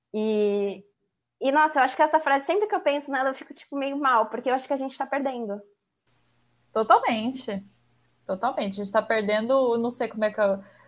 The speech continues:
Speaker 2: aviário de pombo inteiro, assim.
Speaker 1: É.
Speaker 2: É, é, é,
Speaker 1: A gente tá
Speaker 2: é
Speaker 1: jogando os pombos no mar, né?
Speaker 2: É, não, os coitados pombos, os pombos já foram, já, assim, é, totalmente, assim, eu acho. E eu acho que, inclusive,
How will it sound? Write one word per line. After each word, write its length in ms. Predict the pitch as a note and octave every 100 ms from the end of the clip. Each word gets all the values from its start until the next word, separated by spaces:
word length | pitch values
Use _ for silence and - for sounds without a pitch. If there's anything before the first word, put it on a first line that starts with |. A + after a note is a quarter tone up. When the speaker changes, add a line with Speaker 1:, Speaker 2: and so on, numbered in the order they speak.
| -
Speaker 2:
aviário 600 | G#3 A3 A#3+ A3+ A3 B3
de 120 | B3 C#4
pombo 280 | C4+ B3
inteiro, 520 | D#4 A4+ G4+ G#3+ G3 F#3
assim. 380 | F#3 - F3+ F3+
Speaker 1:
É. 400 | G#3 G3+ G3 G3
Speaker 2:
É, 340 | F3 F3 E3+ -
é, 400 | F3 E3 - -
é, 340 | - F3+ F#3 -
Speaker 1:
A 40 |
gente 240 | C#4 C4 D4+
tá 60 |
Speaker 2:
é 100 | D#4+
Speaker 1:
jogando 280 | D4+ C#4 D#4
os 60 | -
pombos 340 | C#4+ C4+ D4
no 120 | D#4
mar, 220 | D#4+ D#4+ E4
né? 300 | C#4+ C#4 - - - - _ -
Speaker 2:
É, 540 | G3+ A3 G3+ G#3 G#3+
não, 920 | G#3 G#3+ G#3 F3+ D3+ F3 G3+ G#3 A3+
os 160 | G#3+ G3+ G#3 G3 - - _
coitados 580 | A3 G#3+ G#3+ G#3+ A#3 D4+
pombos, 420 | - C#4+ A3 G#3
os 60 | -
pombos 200 | A3+ G#3+
já 160 | A3+
foram, 520 | A#3 E4 D4+ A3 G3 G3
já, 220 | G#3 F3+
assim, 480 | F#3 G3 F#3 F#3+ F#3
é, 120 | F#3
totalmente, 800 | F#3 F#3 B3 C#4+ E4 A3 F#3+ F#3+
assim, 340 | F#3 G3 G3 G3 G3 _
eu 140 | - G3
acho. 300 | F#3+ - -
E 120 | A3+
eu 80 | A#3
acho 260 | A3+ C4+
que, 80 | -
inclusive, 800 | F4+ F#4+ F#4 D4+ C4 D4 G#4 G#4+